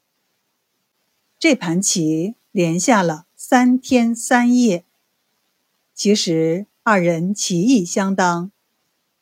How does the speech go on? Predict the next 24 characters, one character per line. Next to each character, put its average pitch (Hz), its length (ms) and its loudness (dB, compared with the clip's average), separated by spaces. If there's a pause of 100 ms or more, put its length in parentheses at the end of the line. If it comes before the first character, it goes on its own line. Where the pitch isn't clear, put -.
但 202 160 0
是 165 380 -2 (260)
最 202 180 0
后 170 440 0
李 175 160 -2
元 165 280 -2
照 214 300 0 (180)
感 156 220 -2
到 214 160 4
了 160 160 -2
吃 262 300 0
力， 214 260 2 (1700)
因 202 180 0
为 180 320 2
他 202 240 -4
发 247 240 2
现 202 320 -2 (400)
对 196 160 2
方 196 500 2
有 196 200 4
一 269 120 4
种 196 220 -2
力 220 160 0
量 190 340 0